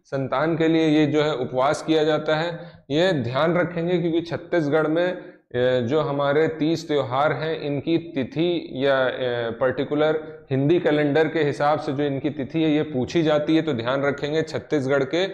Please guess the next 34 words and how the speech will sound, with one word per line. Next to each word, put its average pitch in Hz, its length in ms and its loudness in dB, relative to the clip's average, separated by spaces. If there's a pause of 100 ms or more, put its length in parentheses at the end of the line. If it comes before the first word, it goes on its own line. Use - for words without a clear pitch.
(320)
में 156 140 2
जो 160 140 4
है 147 240 0
भादो 117 480 0
माह 151 340 0
में 160 280 2
या 143 80 0
भाद्रपद 139 800 0
के 180 440 -2 (140)
कृष्ण 185 400 2
पक्ष - 320 -2
की 180 220 0
षष्ठी 170 540 0
को, 139 160 -2
मतलब 135 340 -2
sixth 180 420 -4
day 151 240 2
को, 127 240 0
कृष्ण 151 420 -4
पक्ष 156 280 -4
और 151 160 0
शुक्ल 156 320 -4
पक्ष 156 300 -4
होते 156 220 -2
हैं, 175 80 0
वैसे 156 280 -2
ही 147 60 -6
कृष्ण 165 360 -4
पक्ष 151 280 -4
की 180 280 -4 (360)
षष्ठी 160 420 0
को 165 200 2
जो 147 180 2
है 160 500 -2